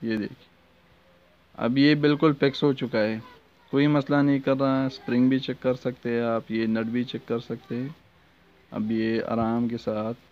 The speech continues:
अ, काम करेगा इंशाल्लाह। अब कोई मसला नहीं है इसमें। ये देखिए, spring check करें, ये टेंशन की, ये चेंज भी चेक करें। ये थी आज की हमारी वीडियो। बहुत बहुत शुक्रिया।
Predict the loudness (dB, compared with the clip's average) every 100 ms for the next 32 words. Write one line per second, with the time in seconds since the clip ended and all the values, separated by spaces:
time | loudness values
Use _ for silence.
0 | -18 -12 -10 -6 -4 -4 -4 -6 -4 -2
1 | -4 -4 -6 -4 -6 -8 -12 _ _ _
2 | _ _ _ _ _ _ -20 -14 -2 0
3 | 2 0 -2 0 0 0 -2 -2 -2 -4
4 | -16 _ _ _ -4 -4 -4 -8 -8 -6
5 | -2 -2 -4 -8 -6 -6 -8 _ _ _
6 | _ _ _ _ _ -10 -2 0 0 -2
7 | -6 _ _ _ _ _ -10 -4 -2 0
8 | -2 0 0 2 0 0 -6 -20 _ _
9 | -2 0 0 -2 -6 -8 -8 -8 -10 _
10 | -4 -2 0 -4 -2 -2 0 0 0 0
11 | -2 -4 -8 -14 _ _ _ _ _ -4
12 | -2 -2 -4 -6 -8 -6 -4 -6